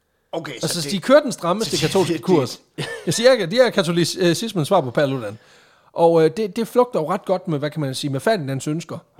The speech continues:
Speaker 1: Mhm.
Speaker 2: Så, så er det også nok også derfor, at han har, lige har hyret de to, ikke?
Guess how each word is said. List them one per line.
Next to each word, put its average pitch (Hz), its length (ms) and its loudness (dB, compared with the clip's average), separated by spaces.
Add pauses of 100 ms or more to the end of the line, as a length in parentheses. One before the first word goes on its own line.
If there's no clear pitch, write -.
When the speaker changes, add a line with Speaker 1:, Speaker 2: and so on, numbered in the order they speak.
Speaker 1:
Mhm. 165 320 -6
Speaker 2:
Så, 170 300 -2
så - 140 -4
er 156 60 0
det 151 100 -2
også 175 180 -2
nok 208 80 -4
også 226 160 -4
derfor, 170 160 -2
at 143 60 0
han 143 80 0
har, - 280 -8
lige 160 180 0
har 156 100 2
hyret 165 240 0
de 151 100 -6
to, 131 220 -4
ikke? 151 120 -6